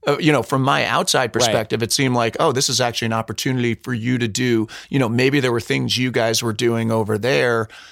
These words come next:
Speaker 1: that weren't fully you. And now you get to kind of fine tune it and really make it your own.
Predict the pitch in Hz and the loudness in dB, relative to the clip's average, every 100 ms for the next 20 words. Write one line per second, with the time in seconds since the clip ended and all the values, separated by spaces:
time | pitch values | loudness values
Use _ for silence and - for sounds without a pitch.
0 | - - 123 123 120 123 - _ - 113 | -20 -6 0 2 2 -2 -6 _ -6 0
1 | 127 123 113 - - 139 131 123 110 135 | 2 2 0 -4 -4 0 2 0 0 2
2 | 143 120 110 107 110 120 110 104 113 - | 4 4 2 0 0 0 0 0 0 0
3 | 120 110 107 - - _ - 123 104 - | 0 0 0 -8 -20 _ -4 -2 -2 -4
4 | - 120 120 110 139 131 117 - 110 104 | -2 0 0 0 0 0 0 -2 -4 -4
5 | 107 113 123 139 135 117 110 101 - 110 | -6 -4 0 2 2 0 0 -2 -6 -2
6 | 110 107 104 104 | -2 -2 -4 -6